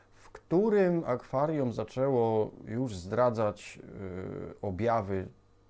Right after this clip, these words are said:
akwarium już troszkę starszego. I co się miało skumulować, to się skumulowało dzięki moim małym podmianom. Wystartowało to na mikro rumuńskim, marianowym,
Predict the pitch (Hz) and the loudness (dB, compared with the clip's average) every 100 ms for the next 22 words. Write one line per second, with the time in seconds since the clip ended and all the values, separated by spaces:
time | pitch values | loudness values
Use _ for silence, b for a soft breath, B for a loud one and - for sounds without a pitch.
0 | - - - 110 107 107 98 107 98 - | -16 -14 -4 0 0 -2 -4 -6 -10 -6
1 | 110 - 95 - - 92 85 - 95 101 | -6 -6 -10 -10 -6 -6 -6 -4 -2 2
2 | 131 190 196 B B B B B B B | 2 0 -4 B B B B B B B
3 | B _ _ _ _ - 135 131 135 131 | B _ _ _ _ -10 0 2 2 2
4 | - 185 165 147 147 139 131 - - 127 | 0 2 4 6 8 8 6 2 0 4
5 | 123 127 123 113 107 - - 101 - 98 | 6 8 8 6 2 0 -8 -8 -4 -4
6 | 98 92 - 123 117 107 104 98 117 117 | -4 -8 -8 -2 0 0 -2 2 4 4
7 | 104 95 101 101 107 101 107 101 95 101 | 2 -2 -6 -6 -4 0 0 0 0 2
8 | 110 113 104 95 92 92 95 92 90 92 | 6 6 4 0 -4 -4 -2 -2 -4 -2
9 | 101 190 233 214 - - - - _ - | -2 -2 -4 -8 -14 -20 -20 -20 _ -20
10 | _ _ _ - - - 95 98 - 95 | _ _ _ -20 -18 -12 -8 -8 -6 -8
11 | - 92 117 117 104 113 110 101 98 110 | -4 0 2 2 0 -4 -4 -4 -4 -4
12 | 107 95 92 b b b b _ - 98 | -4 -4 -6 b b b b _ -10 -4
13 | 113 120 120 101 - 107 127 143 110 98 | 2 2 2 -2 -6 -6 -4 -2 -2 -2
14 | 104 104 101 92 90 120 196 | 0 -2 -2 -2 -4 -6 -6